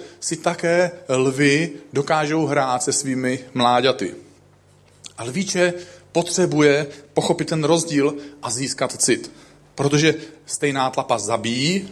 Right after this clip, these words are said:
a stejná tlapa chrání. Podobně taky lev zabíjí svými zuby. Ale lvy stejnými zuby uchopí to mládě za kůži, za krkem a nosí ho, když ještě neumí chodit, nebo když je příliš unavené.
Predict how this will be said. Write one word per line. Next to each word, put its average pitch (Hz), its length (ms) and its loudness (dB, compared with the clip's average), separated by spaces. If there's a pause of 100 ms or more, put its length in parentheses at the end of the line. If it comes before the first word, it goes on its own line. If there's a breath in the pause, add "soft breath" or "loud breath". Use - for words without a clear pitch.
(340)
a - 60 -18
stejná 120 440 -2
tlapa 98 480 -2 (360)
chrání. 95 640 -2 (1080 loud breath)
Podobně 175 340 2
taky 175 260 2 (280 loud breath)
lev 156 240 2
zabíjí 151 420 0
svými 147 340 2
zuby. 143 360 2 (560 loud breath)
Ale 143 200 4
lvy 147 340 2
stejnými 190 540 2
zuby 147 420 4 (560 loud breath)
uchopí 208 460 0
to 196 120 0
mládě 160 680 2 (560 loud breath)
za 127 180 -4
kůži, 147 300 -2
za 139 120 0
krkem 123 460 -2
a 113 100 -10
nosí 139 360 -4
ho, 123 240 2
když 127 240 -4
ještě 131 280 -2
neumí 123 320 -2
chodit, - 420 0 (200 loud breath)
nebo 123 160 0
když 123 480 0
je 139 60 2
příliš 131 400 0
unavené. 123 540 2